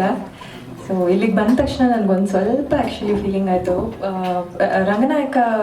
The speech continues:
ಪ್ರೆಸ್ ಮೀಟಿಗೆ ಬಂದಾಗ, "ಸರ್, ಬನ್ನಿ, ಬನ್ನಿ, ಬನ್ನಿ, ಕೂತ್ಕೊಳ್ಳಿ. ಆ, ಇಲ್ಲಿ ಕೂತ್ಕೊಳ್ಳಿ, ಇಲ್ಲಿ ಮಾಡೋಣ.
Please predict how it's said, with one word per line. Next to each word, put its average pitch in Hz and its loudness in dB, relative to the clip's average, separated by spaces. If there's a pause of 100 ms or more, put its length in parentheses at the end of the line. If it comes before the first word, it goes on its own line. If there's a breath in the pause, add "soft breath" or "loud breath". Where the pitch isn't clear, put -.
ಪ್ರೆಸ್ 208 -4
ಮೀಟಿಗೆ 220 -2
ಬಂದಾಗ, 196 0
"ಸರ್, 226 0
ಬನ್ನಿ, 254 2
ಬನ್ನಿ, 302 -2
ಬನ್ನಿ, 277 0
ಕೂತ್ಕೊಳ್ಳಿ. 247 0 (120)
ಆ, 240 2
ಇಲ್ಲಿ 254 0
ಕೂತ್ಕೊಳ್ಳಿ, 269 0
ಇಲ್ಲಿ 247 -2
ಮಾಡೋಣ. 254 0